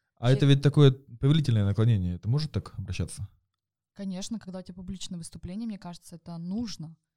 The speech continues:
Speaker 3: с аудиторией взаимодействовать и просить их услышать тебя, либо посмотреть на твою презентацию.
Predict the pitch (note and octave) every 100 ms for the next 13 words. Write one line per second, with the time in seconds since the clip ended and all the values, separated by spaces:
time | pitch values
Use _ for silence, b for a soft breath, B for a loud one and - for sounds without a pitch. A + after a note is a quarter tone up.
0 | _ - E3+ D#3+ F#3+ G#3 F#3 F3 E3 E3
1 | A#3 - B3 - G3 F#3 F3+ - A#3+ -
2 | F#3+ - - G3 A3 - - G#3 G#3+ G#3
3 | F3+ E3+ F3 F3+ E3+ F#3+ A3+ A3+ A#3+ A3+
4 | G#3+ G#3+ F#3+ F3+ - - F3